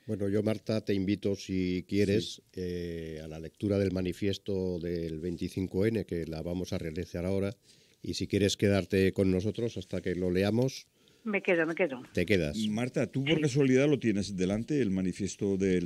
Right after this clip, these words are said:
Speaker 3: No, no
Speaker 2: sindicato?
Speaker 3: lo tengo delante, es que ni siquiera estoy en mi
Speaker 2: Eh,
Speaker 3: casa.
Speaker 2: mira, eh, hemos estado buscando una compañera, pero, ah, para que lo leyese, porque pensábamos
Speaker 3: Espérate,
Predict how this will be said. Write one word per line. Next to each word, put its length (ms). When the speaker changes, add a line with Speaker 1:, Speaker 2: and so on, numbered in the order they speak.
Speaker 3:
No, 220
no 80
Speaker 2:
sindicato? 220
Speaker 3:
lo 60
tengo 220
delante, 440
es 80
que 120
ni 120
siquiera 260
estoy 200
en 100
mi 80
Speaker 2:
Eh, 60
Speaker 3:
casa. 160
Speaker 2:
mira, 380
eh, 120
hemos 380
estado 280
buscando 420
una 240
compañera, 800
pero, 580
ah, 160
para 240
que 100
lo 140
leyese, 480
porque 580
pensábamos 480
Speaker 3:
Espérate, 300